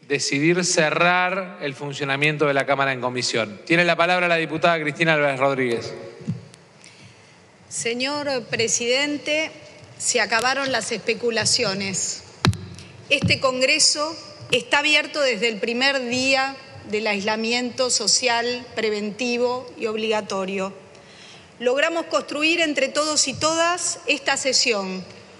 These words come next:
Speaker 2: una sesión tecnológica distinta, histórica, transparente y segura, fiable, que nos va a permitir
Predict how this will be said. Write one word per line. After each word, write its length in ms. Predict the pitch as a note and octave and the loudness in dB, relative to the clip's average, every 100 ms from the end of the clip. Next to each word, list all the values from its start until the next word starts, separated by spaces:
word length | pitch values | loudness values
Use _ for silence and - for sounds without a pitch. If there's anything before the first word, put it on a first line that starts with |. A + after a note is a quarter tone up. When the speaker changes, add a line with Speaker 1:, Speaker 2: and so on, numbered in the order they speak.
| - - - | -20 -18 -6
Speaker 2:
una 220 | D#4 D#4 | 0 2
sesión 720 | D4+ C#4 D#4+ D#4 D#4+ D4+ C#4+ | 2 2 4 2 0 -2 -2
tecnológica 1120 | - C4 C4 C4 D4 D#4 - D4+ D4+ D4 D4 - - | -2 0 0 2 2 0 -2 -2 2 2 0 -8 -8
distinta, 1040 | A3+ A#3+ - D#4+ D#4 C4 G#3+ A3+ G#3 F#3+ - - - - | -4 -4 -2 0 2 0 -2 0 -2 -4 -10 -20 -20 -10
histórica, 920 | G#3+ - D4+ C#4 B3+ A3 F3 G3+ G3 | -10 -4 2 2 2 -2 -2 -4 0
transparente 760 | - F#3 - B3 C#4 D#4+ D4 D#4 | -2 -2 0 2 4 2 0 -2
y 60 | |
segura, 640 | C#4 B3+ B3 A#3+ G#3+ G3+ F#3 - - - - - | -2 -2 0 0 0 -2 -6 -12 -20 -20 -20 -10
fiable, 840 | - C4+ C4+ C4+ A3+ A3 G3+ F#3 - - - - - - - - - | -2 2 4 4 0 -2 -4 -6 -10 -20 -20 -20 -20 -20 -20 -20 -2
que 100 | B3+ | 0
nos 160 | C4 | 0
va 100 | C#4+ | 0
a 60 | D#4 | 2
permitir 800 | D#4+ D4 C#4 - D4 D#4 D#4+ | 2 2 -2 0 2 2 2